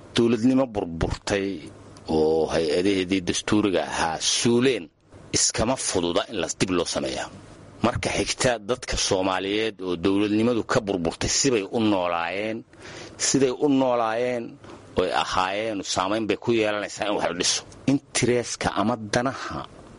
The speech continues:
nala ka leeyahay baa legday taannadii, danteennii iyo masaalixdeennii legday. Fursadna aan u oggolayn oo ku xadaysan in taannadii inaysan soo toosin. Waxaan maraynaa hadda markii waddankeenna doorasho ka samaysmi tagto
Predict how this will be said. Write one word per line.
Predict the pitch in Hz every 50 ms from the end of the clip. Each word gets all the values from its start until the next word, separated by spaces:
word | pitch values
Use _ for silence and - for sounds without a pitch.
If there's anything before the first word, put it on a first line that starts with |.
| - -
nala | 104 104 101 92
ka | _ - - 135
leeyahay | 123 113 95 85 80 76 85 92
baa | 85 87 87
legday | 90 95 107 117 98 101 101 147 147 -
taannadii, | - - 87 85 87 82 73 76
danteennii | 71 - 87 82 - 85 80 82 87
iyo | 92 82
masaalixdeennii | 80 - 87 85 78 - 82 78 73 78 82 85 92
legday. | 95 - - 85 101 92 92 _ - - - - -
Fursadna | - - - 196 - - - 180 165 165 156 143 123
aan | 113 113 113 117 131
u | 156
oggolayn | - - 131 104 92 120 120 127 123 117 113
oo | 107
ku | - - 151
xadaysan | - - 110 107 92 95 92 - - - 110 113 117 117
in | 110 117 120 120 - - - - - - - -
taannadii | - - 107 104 104 113 123 123 107 107 110 113
inaysan | 107 104 - - - 107
soo | - - - 117 113 113 113 - _ -
toosin. | - 131 127 113 - - 131 117 104 - - - -
Waxaan | - - - 120 117
maraynaa | 139 160 147 123 110 107 104
hadda | 123 156 - - - - - - - - -
markii | - - - - - 175 175
waddankeenna | 180 160 165 151 - 160 143 104 95 85
doorasho | 104 104 110 127 - - 110 -
ka | -
samaysmi | - - 104 101 104 104 - - 90 82
tagto | - 90 - - -